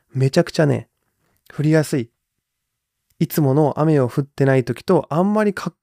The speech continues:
変わらない感覚で振ることができるので、これはすごくおすすめです。ただ、そこまでできないよっ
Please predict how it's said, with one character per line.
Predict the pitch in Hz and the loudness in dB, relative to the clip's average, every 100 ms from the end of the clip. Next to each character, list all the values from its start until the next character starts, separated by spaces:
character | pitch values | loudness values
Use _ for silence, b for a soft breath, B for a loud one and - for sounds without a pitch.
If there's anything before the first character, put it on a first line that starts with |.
| _ | _
変 | 185 | -2
わ | 202 | 0
ら | 208 | 0
な | 202 | 0
い | 190 | -2
感 | - 185 | -2 -2
覚 | 180 175 180 | -2 -2 -2
で | |
振 | 175 156 | -2 0
る | 151 | -2
こ | 160 | -2
と | 147 | -2
が | 117 | -2
で | 113 | -2
き | 123 | -2
る | 113 | -2
の | 98 | -2
で、 | 117 110 - b b | -2 -2 -6 b b
こ | - 143 | -4 2
れ | |
は | 147 | 2
す | 139 135 | 2 -2
ご | 147 | 0
く | - | -2
お | |
す | 117 | -4
す | - | -2
め | 113 | -2
で | 107 | -4
す。 | - b b b b b b | -10 b b b b b b
た | - | 0
だ、 | 185 151 - | 2 2 -2
そ | - | -10
こ | 165 | -4
ま | 254 285 | 0 2
で | 220 | 2
で | 180 | -2
き | 190 262 | -4 -4
な | 254 | -2
い | 208 | 0
よ | |
っ | 196 | -2